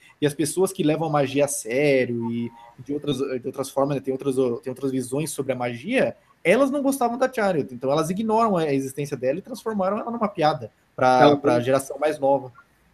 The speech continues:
Speaker 2: talvez até estejam levando a magia mais a sério por causa dessa competição com a tecnologia, né?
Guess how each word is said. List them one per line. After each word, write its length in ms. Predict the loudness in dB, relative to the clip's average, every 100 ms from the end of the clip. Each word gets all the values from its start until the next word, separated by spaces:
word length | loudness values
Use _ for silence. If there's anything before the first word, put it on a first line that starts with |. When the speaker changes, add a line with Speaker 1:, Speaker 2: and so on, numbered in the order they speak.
| _ 6
Speaker 2:
talvez 480 | 8 10 8 8
até 640 | 8 8 8 10 10 10 6
estejam 420 | 4 2 2 4
levando 260 | 2 2 6
a 140 | 6
magia 320 | 6 2 0 0
mais 180 | 2
a 60 | 0
sério 300 | 2 2 2
por 80 | 2
causa 140 | 0 0
dessa 100 | -2
competição 560 | 0 0 -2 2 4
com 120 | 4
a 40 | 2
tecnologia, 640 | 4 4 6 6 8 6
né? 160 | 4